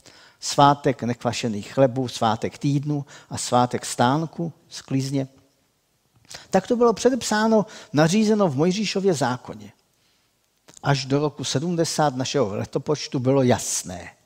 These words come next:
že každý z vyvoleného lidu, kdo je toho byť jen trochu schopný, musí přijít do Hospodinova domu.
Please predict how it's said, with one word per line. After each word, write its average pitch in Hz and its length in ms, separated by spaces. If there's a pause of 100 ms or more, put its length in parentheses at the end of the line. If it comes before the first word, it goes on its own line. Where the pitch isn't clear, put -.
(500)
že 120 160
každý 165 720 (180)
z 120 120
vyvoleného 156 720
lidu, 139 440 (280)
kdo 120 300
je 143 160
toho 120 420 (120)
byť 120 340
jen 110 160
trochu 123 300
schopný, 147 640 (300)
musí 180 460
přijít 202 460
do 139 180
Hospodinova 131 720
domu. 92 320